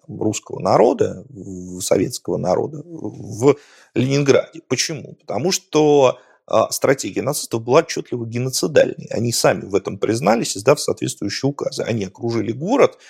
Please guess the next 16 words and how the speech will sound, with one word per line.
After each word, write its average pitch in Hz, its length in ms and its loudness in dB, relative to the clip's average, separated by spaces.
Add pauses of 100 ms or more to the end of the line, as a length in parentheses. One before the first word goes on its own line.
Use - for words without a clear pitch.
(140)
не 131 100 -2
для 120 120 -4
того, - 140 4
чтобы 127 260 -4
взять. - 580 -2
Вот - 140 -18 (200)
в 127 80 -4
истории, 156 480 2
э, 110 100 2 (440)
военного 113 720 -2
искусства - 400 -2
было 151 240 0
много 147 680 2 (200)
блокад 135 600 2
и 123 80 -4
осад. - 540 -2